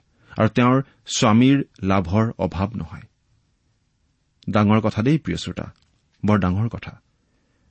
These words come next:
তেওঁৰ স্বামীৰ মনে তেওঁত বিশ্বাস কৰে। কিন্তু আমি হলে নিজ চকুৰে দেখি আহিছো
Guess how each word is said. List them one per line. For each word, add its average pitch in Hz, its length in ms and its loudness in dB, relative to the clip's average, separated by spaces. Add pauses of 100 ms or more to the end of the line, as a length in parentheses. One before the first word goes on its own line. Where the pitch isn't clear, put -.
(180)
তেওঁৰ 143 280 4
স্বামীৰ 131 440 4
মনে 156 220 4
তেওঁত 151 200 0
বিশ্বাস 101 520 -2
কৰে। - 160 -16 (2000)
কিন্তু 123 360 2 (760)
আমি 135 200 4
হলে 123 280 4 (800)
নিজ 139 200 4
চকুৰে 110 360 0
দেখি 98 280 0
আহিছো 87 340 -4